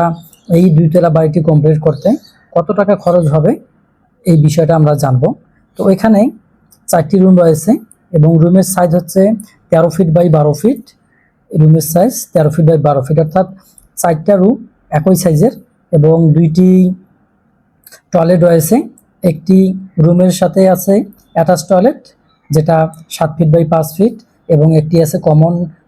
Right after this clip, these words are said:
টয়লেট, যেটা সাত ফিট by পাঁচ ফিট এবং সামনের দিকে দুইটি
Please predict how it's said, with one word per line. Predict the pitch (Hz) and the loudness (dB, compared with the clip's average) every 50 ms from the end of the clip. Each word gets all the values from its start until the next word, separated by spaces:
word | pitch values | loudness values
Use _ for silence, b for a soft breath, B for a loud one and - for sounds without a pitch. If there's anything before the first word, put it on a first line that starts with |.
| _ | _
টয়লেট, | - 175 160 151 175 240 254 - - - _ _ _ _ _ | -2 0 0 2 2 0 -2 -6 -16 -20 _ _ _ _ _
যেটা | 151 151 156 156 | -2 0 0 0
সাত | 156 - 170 151 151 - | 0 -2 -4 -4 -4 -4
ফিট | - 170 156 | -4 -2 0
by | 151 170 196 277 - - _ _ _ _ | 2 2 0 0 -4 -8 _ _ _ _
পাঁচ | _ 202 208 208 208 - | _ -4 -2 -2 -4 -6
ফিট | - 151 127 131 - - - - _ _ _ _ _ _ _ _ _ _ | -6 -6 -6 -6 -10 -14 -20 -20 _ _ _ _ _ _ _ _ _ _
এবং | - 185 175 202 214 262 302 | -2 0 2 2 2 0 -2
সামনের | - - 175 165 170 185 180 | -4 -4 -2 0 0 0 0
দিকে | 170 202 185 175 190 220 320 - - b b b b _ - | 0 0 0 2 0 0 -2 -4 -14 b b b b _ -4
দুইটি | 139 156 165 165 156 180 180 | 0 0 0 0 0 0 2